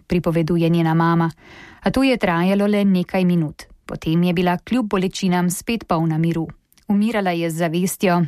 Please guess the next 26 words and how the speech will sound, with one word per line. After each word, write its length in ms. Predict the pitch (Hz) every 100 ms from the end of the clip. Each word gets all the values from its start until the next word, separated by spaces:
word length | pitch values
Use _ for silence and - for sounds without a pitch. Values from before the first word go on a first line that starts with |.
| -
da 120 | 175
je 240 | 170 151 -
udeležena 680 | 185 185 180 180 175 160 156
pri 240 | 165 175 -
Jezusovem 640 | 180 190 175 175 165 170
križu. 400 | 156 180 190 160 - _ _ _ - - - - -
Njena 220 | 220 277 269
škofija 500 | - 175 - 170 160
je 140 | 160
v 60 | 165
začetku 480 | 170 - 190 -
junija 400 | 190 190 208 202
začela 400 | 185 180 180 170
postopek 640 | 170 170 - 190 175 180 180
za 280 | 156 170 165
njeno 340 | 165 160 160
beatifikacijo. 1080 | 156 170 170 196 190 160 143 143 180 160 156 - _ _
Pobudnik 480 | 202 185 220 220 202
postopka 680 | 214 - 214 202 - 226 220
je 120 | 214
spoznal 580 | 165 - 180 180 165 170 -
Anne 240 | 175 180
Gabriel 500 | 175 160 175 180 208
malo 340 | 190 151 151
pred 200 | 156 196
smrtjo. 520 | - 202 170 - 165